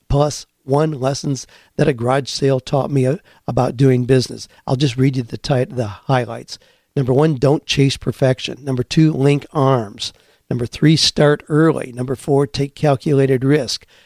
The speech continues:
Number five, go to your audience. Number, they had it in an apartment, and so he went down on the street with a sign and talked to people and sent them up to the apartment where the garage sale was going on.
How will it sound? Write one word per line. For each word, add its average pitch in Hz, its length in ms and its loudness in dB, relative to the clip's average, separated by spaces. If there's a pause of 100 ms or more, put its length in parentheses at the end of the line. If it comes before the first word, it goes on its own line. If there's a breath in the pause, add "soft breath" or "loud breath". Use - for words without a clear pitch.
(140 soft breath)
Number 127 220 -2
five, 135 420 0
go 143 220 4
to 170 80 2
your 175 240 -2
audience. 165 760 0 (680)
Number, 127 180 -2
they 131 200 0
had 143 140 4
it 139 120 2
in 147 120 6
an 135 160 -2
apartment, 165 600 0
and 135 320 -6
so 127 260 -2 (200 soft breath)
he 170 180 4
went 170 220 2
down 143 240 2
on 170 100 0
the 165 100 0
street 208 580 -2 (220)
with 143 140 2
a 151 80 4
sign 190 400 -2
and 143 140 -2
talked 165 260 -4
to 185 80 0
people 135 320 -2
and 117 100 -6
sent 151 200 -2
them 151 100 0
up 165 200 -2 (320 soft breath)
to 156 380 6
the 147 140 0
apartment 151 420 0
where 143 120 0
the 139 100 -6
garage 131 300 -2
sale 131 100 2
was 127 140 0
going 127 220 -2
on. 113 160 -8